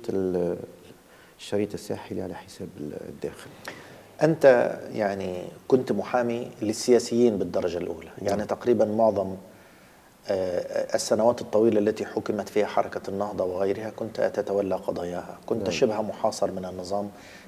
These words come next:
Speaker 2: بسبب عدائك ما يسمى بالنظام. آه، كيف كانت، يعني، الحالة السياسية والحالة الاجتماعية والحالة النفسية التي دفعت الناس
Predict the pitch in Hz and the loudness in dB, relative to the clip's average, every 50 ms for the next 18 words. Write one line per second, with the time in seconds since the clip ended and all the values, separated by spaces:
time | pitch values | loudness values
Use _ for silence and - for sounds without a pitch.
0 | - - 101 95 - 117 104 104 101 90 92 90 87 92 87 110 110 - - - | -12 -8 -6 0 2 2 4 4 4 2 2 -2 -2 4 6 6 6 6 4 -2
1 | - - - 95 92 90 90 - - 98 95 92 87 87 87 85 87 85 82 82 | -6 -10 -10 -8 -8 -8 -8 -6 -6 -6 -6 -6 -8 -8 -10 -12 -12 -12 -10 -10
2 | 82 78 - - - - - - - - - - - - - - - - - - | -12 -12 -14 -18 -18 -20 -20 -20 -20 -20 -20 -20 -20 -20 -20 -20 -20 -20 -20 -20
3 | - - - - - - - - - - - 185 185 185 160 - - 156 151 151 | -20 -20 -20 -20 -6 -4 -4 -4 -2 4 4 4 6 6 4 4 4 2 2 2
4 | 147 135 - - - - - - - - - - - - - 117 110 104 104 110 | -2 -4 -6 -12 -18 -20 -20 -20 -20 -20 -20 -20 -16 -6 0 0 0 2 0 -2
5 | - - - - - 127 127 123 113 107 - - - - - 135 131 - - 135 | -2 -4 -4 4 6 8 8 8 8 6 4 0 -2 -2 -4 -4 -4 0 0 0
6 | 127 117 - - 123 120 120 123 - - - 101 101 - - - 117 117 113 107 | 0 2 0 0 0 0 0 -2 -4 -2 -2 -2 -2 0 4 6 6 8 6 6
7 | 101 107 127 - - 117 113 117 110 110 113 110 113 110 110 110 - - 131 131 | 4 2 0 -2 -2 -4 -2 -2 -2 -2 -4 -2 -2 -2 -2 -2 2 6 6 6
8 | 127 120 117 110 - - - 131 123 120 131 - - 113 123 139 - 139 127 120 | 6 6 2 -4 -6 2 2 2 4 4 2 0 2 2 2 4 4 4 4 4
9 | - - 110 110 110 107 110 110 - - - | 0 -2 -4 -2 -2 -4 -4 -6 -10 -12 -14